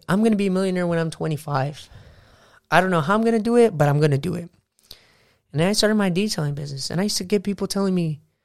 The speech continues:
"What are you gonna do? Wash cars your whole life?" Well, look where, where washing cars got me to, right? <laughs> Um, and I had teachers telling me,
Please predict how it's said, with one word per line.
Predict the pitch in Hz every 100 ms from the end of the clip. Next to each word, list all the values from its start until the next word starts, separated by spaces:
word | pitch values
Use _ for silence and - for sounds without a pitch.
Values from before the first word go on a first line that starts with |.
| _ -
"What | 165
are |
you | 175
gonna | 165
do? | 147 185 151 131 123 _
Wash | - 175 -
cars | 175 196 196
your | 202
whole | 190 214
life?" | 220 247 - _ _ _ _ _ _ _ _ _ _ _ _ _ _ _
Well, | 170 156 180 196 _ _ _ _ -
look | 156
where, | 175
where | 156 156 147 147 147 139 135 -
washing | 151 156 165
cars | 160 156
got | 151 233
me | 165
to, | - 147
right? | 180 208 - - - 196
<laughs> | 135 - - _ _ - - - - - - -
Um, | 143 139 127 135 175 _ _ _ _ _ _ _ - - - -
and | 165
I | 175
had | 185 190
teachers | - 247 214 185
telling | 233 233
me, | 208 190 185